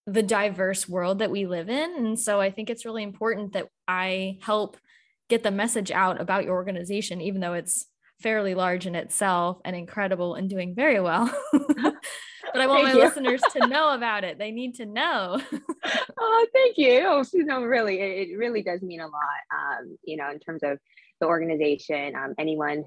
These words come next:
Speaker 2: who does follow us, whether it's through Instagram, whether it's through our website, or, you know, even contacting, you know, team members, um, it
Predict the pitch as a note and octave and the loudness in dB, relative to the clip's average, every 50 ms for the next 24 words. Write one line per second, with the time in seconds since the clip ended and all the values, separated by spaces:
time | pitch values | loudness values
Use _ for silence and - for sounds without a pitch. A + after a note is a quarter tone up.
0 | - E3 D#3 D3+ C#3+ C#3+ C#3+ C#3+ C#3+ - - - D3 D3+ D3+ C#3+ - - - _ | -4 -2 0 0 2 0 0 0 -2 -2 0 2 2 2 2 0 -4 -12 -6 _
1 | D#3 C3+ C#3+ D#3 D#3 D#3 D#3 D#3 D3+ D#3 D#3+ - - _ D#3 D3 D3+ D3+ C3+ D3 | 0 2 2 2 2 2 2 2 2 2 0 -4 -8 _ -8 -6 -6 -6 -8 -10
2 | - - - D#3 - - G3 F#3+ - - F3+ - F3+ E3+ E3 E3 E3 D#3+ D#3 D3+ | -12 -6 -6 -4 0 0 0 0 2 -2 0 2 4 4 4 2 2 0 -2 -2
3 | D3 D3+ D3 - - C#3 - - - E3 D3+ - - C3+ C3+ C#3 E3+ E3 D#3+ - | 0 0 0 0 0 -6 -8 -8 -6 -4 -4 -2 -2 -2 -2 0 2 0 0 0
4 | - - F3+ D#3+ D#3 D3+ D3+ D3+ C#3+ - - C#3+ C#3 C#3 C#3 - - - - - | -2 0 2 2 4 4 2 2 0 -2 -4 -2 0 0 0 -2 -4 -12 -20 -20
5 | _ _ E3 D#3+ - F3 D#3+ E3 E3 F3+ - E3 D#3+ D#3+ E3 E3+ C#3+ C#3+ - - | _ _ -2 0 2 2 0 0 -2 -4 -2 -2 -2 -2 -2 -4 -6 -6 -4 -4
6 | D#3 D3+ D3+ D3 D3 D#3 D#3 C#3+ C#3+ - - - F3+ D#3 D#3 D#3+ D3+ D#3 E3 E3 | -4 -4 -4 -6 -6 -6 -4 -6 -6 -6 -6 -6 -4 -4 -2 -2 -2 0 2 4
7 | F3 F3+ F#3 F#3 G3 G3+ F#3 - - D3+ D3 D3 D3 - D#3 D3+ | 4 6 6 6 4 4 2 2 -2 -2 -2 -4 -4 -4 -6 -6